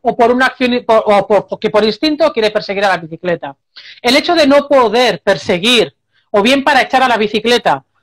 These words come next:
o bien para perseguirla, como tiene la correa puesta y la persona no le va a dejar, ahí entraría en frustración. Y ahí es cuando empieza que se vuelven ahí medio locos, se giran y a veces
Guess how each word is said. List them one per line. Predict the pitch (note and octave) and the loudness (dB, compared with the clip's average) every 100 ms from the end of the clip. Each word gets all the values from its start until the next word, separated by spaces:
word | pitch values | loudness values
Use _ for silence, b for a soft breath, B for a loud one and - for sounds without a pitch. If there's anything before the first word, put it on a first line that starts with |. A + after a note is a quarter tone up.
| _ _ | _ _
o | B3+ A#3+ | 2 2
bien | B3+ C#4+ C#4 F#3+ E3 _ | 2 0 0 -2 -10 _
para | G#3 F3+ E3+ | 0 0 0
perseguirla, | F3+ E3+ G3 F#3 D#4+ C4 G3 F4+ - B B B B B _ _ _ - | -2 -4 -4 -2 -2 0 0 -2 -10 B B B B B _ _ _ -2
como | G#3+ G3+ | 0 2
tiene | A#3 C#4+ | 2 0
la | D#4+ C4+ | 0 0
correa | B3+ B3+ B3 | 0 2 0
puesta | C#4+ D4+ - F3 | 0 -2 0 0
y | D#3+ | 0
la | D#3+ D#3+ | 0 0
persona | D#3+ B3+ B3+ | -2 0 0
no | F#3+ | 2
le | G#3 | 2
va | G#3+ | 2
a | G#3+ | 0
dejar, | G#3 C#4 A#3 D#4+ - | 0 0 2 0 -2
ahí | G#3+ G#3 B3 | -2 0 0
entraría | C4 B3 G#3+ A3+ | -2 -2 0 -2
en | |
frustración. | - G#3+ F#3 D#3+ F#3 D#3 C#3 _ _ _ - | -6 -10 -8 -6 -4 -6 -8 _ _ _ -2
Y | |
ahí | G#3 A#3 | 0 2
es | |
cuando | C4+ A#3+ | 0 0
empieza | A#3 B3 C#4 C4 | -2 0 0 0
que | G3 A#3 B4 F#5 F#5+ F#5 F#5 F5 F5 D5+ A#4 | 2 2 2 4 4 6 6 6 4 4 2
se | D#4+ | -2
vuelven | G3+ G#3+ | -4 -4
ahí | A3 A3+ | -6 -4
medio | C4+ D4 | -4 -2
locos, | C4 C#4 | -4 -4
se | C4 | -8
giran | - C#4+ D4 | -2 -2 2
y | B3 | 2
a | G#3 | 2
veces | F4 - C#4 G4 | 0 0 0 0